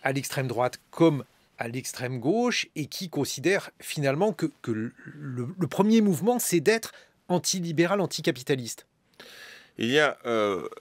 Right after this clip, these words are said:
Speaker 2: euh, Carl Schmitt est un des poisons qui a été insufflé il y a une, une vingtaine d'années,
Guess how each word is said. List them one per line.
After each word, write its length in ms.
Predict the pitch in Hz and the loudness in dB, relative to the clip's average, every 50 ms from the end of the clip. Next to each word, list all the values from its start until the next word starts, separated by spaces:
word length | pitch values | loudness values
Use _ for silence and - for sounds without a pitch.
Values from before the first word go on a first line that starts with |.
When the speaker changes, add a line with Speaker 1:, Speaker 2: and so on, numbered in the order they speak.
| - - | -8 -6
Speaker 2:
euh, 340 | - 50 - - - - - | -6 -6 -4 -6 -6 -8 0
Carl 200 | - 139 123 117 | 2 4 4 4
Schmitt 460 | 110 - - 147 156 160 - - - - - _ - - - | 2 -2 -4 -4 -6 -6 -6 -10 -14 -16 -16 _ -14 -6 -4
est 220 | 110 104 - - | -4 -2 0 0
un 80 | 127 117 | 0 2
des 140 | 110 113 - | 2 2 0
poisons 500 | - - 135 131 127 117 139 160 165 143 | 2 4 4 4 4 4 0 -2 -2 -2
qui 160 | - - 113 | -2 -2 -2
a 200 | 95 - - - | 0 2 2 0
été 180 | 98 - 113 | 2 2 0
insufflé 680 | 113 113 104 95 - 98 90 - - - 127 135 135 123 | 0 0 -2 -4 -8 -10 -12 -12 -8 -4 -2 -2 -2 -2
il 80 | 101 | -4
y 80 | 92 98 | -4 -4
a 140 | 90 92 85 - | -4 -4 -4 -6
une, 300 | - 92 92 87 87 - - - | -8 -8 -6 -6 -6 -6 -6 -4
une 180 | 85 85 85 | -4 -2 -2
vingtaine 400 | 80 104 101 - 110 98 95 92 | -2 -2 0 0 -2 -2 -2 -2
d'années, 500 | 85 90 87 87 87 95 104 120 - - | -2 -2 -2 -2 -2 -2 -2 -2 -4 -6